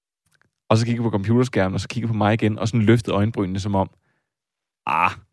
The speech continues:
hva? <laughs> Skulle du ikke finde noget andet at se?" Øh, det er mås-, jeg er måske ikke lige målgruppen, men der er altså et eller andet nostalgisk, magisk for mig ved The O C.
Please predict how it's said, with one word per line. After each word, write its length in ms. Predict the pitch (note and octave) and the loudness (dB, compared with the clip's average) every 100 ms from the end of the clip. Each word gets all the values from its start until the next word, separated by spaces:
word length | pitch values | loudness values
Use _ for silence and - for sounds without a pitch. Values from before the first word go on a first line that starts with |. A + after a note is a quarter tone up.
| - | -2
hva? 240 | G2+ G2 - _ _ _ A2 | -2 -2 -6 _ _ _ -18
<laughs> 580 | - - _ _ - | -18 -20 _ _ -16
Skulle 180 | - A2 | -2 -2
du 40 | - | 0
ikke 120 | A2+ | -2
finde 180 | C3 A#2+ | 0 2
noget 160 | A#2+ G#2+ | 2 2
andet 220 | A#2+ A#2 | 2 0
at 60 | A#2 | 0
se?" 220 | A2+ A#2+ - - - - - - B2 | -2 -4 -8 -20 -20 -20 -20 -2 4
Øh, 380 | A#2+ G#2 F#2+ E2+ - _ - | 6 6 2 -2 -10 _ 0
det 60 | D#3+ | 2
er 40 | |
mås-, 160 | E3+ - | 2 -2
jeg 80 | D#3+ | 0
er 40 | |
måske 220 | D#3+ D#3 | 0 -2
ikke 120 | E3 D#3+ | -6 -4
lige 100 | D#3 | 0
målgruppen, 580 | C3 D3 - G2+ E2+ - | 2 2 -2 -8 -8 -6
men 200 | A#2 B2 | -2 -2
der 80 | C3+ | -2
er 300 | B2 B2+ C3 | -2 -4 -6
altså 280 | A2+ G#2+ G2+ | -8 -6 -6
et 140 | B2 | -6
eller 160 | B2+ G2+ | -2 -2
andet 280 | A2+ A#2 A2 - _ _ | -2 -4 -6 -16 _ _
nostalgisk, 760 | A2 G#2 - A#2+ A#2 - G#2 - | -2 -2 0 0 -2 -8 -10 -4
magisk 640 | A#2+ A2+ G#2 G#2 G2+ - - F#2 | 0 2 2 0 -4 -6 -14 -12
for 160 | F#2 G#2+ | -4 0
mig 320 | G2+ F#2+ G#2 | 0 -2 -4
ved 240 | - G2+ G2+ | -6 -2 0
The 200 | G#2 F2+ | 0 2
O 160 | G2 | 2
C. 320 | A2 - G2+ | 0 -4 -4